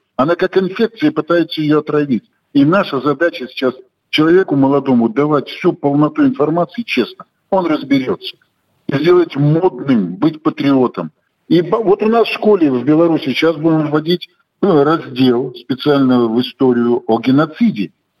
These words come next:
белорусского народа, ну, советского народа, крупнее, скажем, на территории Республики Беларусь. То же самое было. Надо открывать те планы, которые стояли перед Германией, э, фашистской. Такие же, э, планы вчера один из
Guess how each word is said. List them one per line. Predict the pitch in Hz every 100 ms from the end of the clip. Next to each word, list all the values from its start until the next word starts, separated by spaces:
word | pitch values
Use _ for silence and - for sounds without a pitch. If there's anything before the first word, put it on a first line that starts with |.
| _
белорусского | 120 123 123 120 113 113
народа, | 123 123 95 90
ну, | 170 180
советского | 151 156 151 135 - 110 104 _ _ -
народа, | 104 101 95 - - _ -
крупнее, | 147 123 151 135
скажем, | - - 98 95 90 _ _
на | 113
территории | 117 123 120 117
Республики | 113 - 117 113 120
Беларусь. | 117 117 104
То | 127
же | 117
самое | 113 123 131 135
было. | 139 147 147 - _
Надо | 127 147 165
открывать | 175 - 208 226 233 -
те | 175
планы, | 180 196 175 147
которые | 123 135 139 139 127
стояли | - - 143 143 123
перед | 120 - 117 113 _ _ _
Германией, | - 131 127 117 110 127 151 - _ _ _
э, | 127 120
фашистской. | 147 - 147 143 - 156 156 _ _ _ _
Такие | - 110 131 131
же, | 131 143 131 - _
э, | 127 120 113
планы | 139 143 143
вчера | 131 135 135 135 131
один | 127 131
из | 135